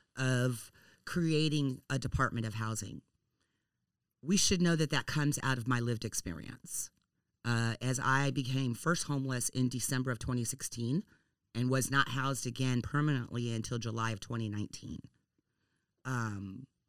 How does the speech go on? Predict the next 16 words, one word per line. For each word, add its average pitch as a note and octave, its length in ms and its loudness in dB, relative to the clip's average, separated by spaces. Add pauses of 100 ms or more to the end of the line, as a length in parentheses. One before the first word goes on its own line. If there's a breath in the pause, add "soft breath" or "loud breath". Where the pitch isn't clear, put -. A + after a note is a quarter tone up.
(260)
so D3+ 240 -2
I, F3 200 0 (140)
I G3 480 0
started E3+ 580 2
off E3 540 0 (440 soft breath)
my C#3+ 280 6
lived F3 360 2
experience B2+ 800 0
as B2+ 160 0
a B2+ 40 0
homeowner. C#3 680 2 (720)
I'm B2 160 2
a, B2 400 0
I'm A#2+ 240 0
a A#2+ 60 0
veteran E3 560 0